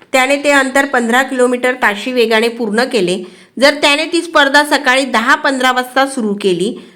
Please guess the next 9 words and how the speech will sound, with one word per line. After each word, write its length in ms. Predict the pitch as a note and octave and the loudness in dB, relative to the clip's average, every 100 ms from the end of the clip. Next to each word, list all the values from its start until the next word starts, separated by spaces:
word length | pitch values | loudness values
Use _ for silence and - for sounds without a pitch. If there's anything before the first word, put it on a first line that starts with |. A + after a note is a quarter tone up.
| _ - | _ 4
तर 180 | D#4 D4+ | 4 4
तो 200 | - G#3 B3 - - A#3 | 0 0 0 -6 -10 -2
निश्चित 400 | C4 C4 F4+ F4+ | -2 0 0 0
ठिकाणी 360 | C4+ G#3+ G#3+ | 0 0 0
किती 300 | A3+ C#4 D#4+ | -2 -4 0
वाजता 340 | D4+ G#3+ - A3 | 2 0 0 -2
पोहोचला 440 | A3+ F#3 F3+ G3+ F#3 | 0 -2 -2 -2 0
असेल? 400 | D4+ C#4+ F#3 D#3+ - - _ - | 0 -2 -4 -6 -10 -20 _ -2
त्याचा 300 | A#3+ C4+ | 0 2